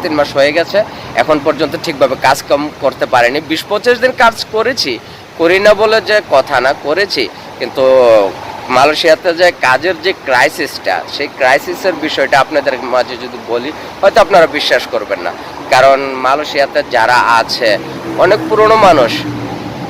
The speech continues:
ওরাও বসে আছে। হয়তো আপনাদের যদি আপনজন না থা-, থাকে, যদি থাকে, তাহলে তাদের কাছ থেকে জেনে নেবেন। আর যদি বন্ধু বান্ধব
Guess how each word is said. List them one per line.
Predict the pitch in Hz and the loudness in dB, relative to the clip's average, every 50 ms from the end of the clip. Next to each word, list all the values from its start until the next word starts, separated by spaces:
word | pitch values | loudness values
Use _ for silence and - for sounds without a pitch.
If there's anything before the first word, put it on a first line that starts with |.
| - - - - - - - - - - | -12 -12 -12 -12 -12 -10 -10 -10 -4 2
ওরাও | - 160 175 190 220 233 240 - | 4 6 8 8 8 8 6 6
বসে | 180 170 156 147 - 151 127 | 6 4 6 4 4 4 4
আছে। | 113 104 98 98 - 107 92 95 - - - - | 4 2 2 0 -4 -6 -8 -8 -10 -8 -2 0
হয়তো | 123 131 - - 170 | 0 2 4 4 4
আপনাদের | 160 160 185 185 170 190 180 | 4 4 2 0 0 0 -2
যদি | 165 202 190 208 | -4 -2 0 2
আপনজন | 185 160 160 - 202 202 185 202 185 | 4 4 4 2 -2 -4 -4 -2 0
না | 180 190 190 | 0 0 0
থা-, | 185 202 190 151 - 151 156 - - | 0 0 0 0 -2 -4 -12 -6 -2
থাকে, | 175 156 175 175 170 170 170 180 180 147 - | 0 0 0 0 2 2 2 2 2 0 -4
যদি | 151 202 220 208 269 - | -6 -4 -4 -4 -6 -6
থাকে, | - 180 160 165 165 185 180 170 | -2 0 0 0 0 0 -2 0
তাহলে | 165 143 135 143 147 143 | 2 4 4 4 2 2
তাদের | - 127 117 - 123 - | 0 0 0 0 -4 -4
কাছ | - 131 - - | -6 -6 -4 -4
থেকে | 170 170 | -6 -4
জেনে | 170 147 160 165 185 | -2 0 0 0 2
নেবেন। | 196 202 196 190 196 185 | 4 4 4 4 4 4
আর | 185 175 | 4 2
যদি | 165 160 160 165 170 165 | 2 0 -6 -8 -6 -4
বন্ধু | 160 156 147 143 151 | -4 -4 -2 -2 -2
বান্ধব | 139 139 135 135 | -2 -2 -2 -4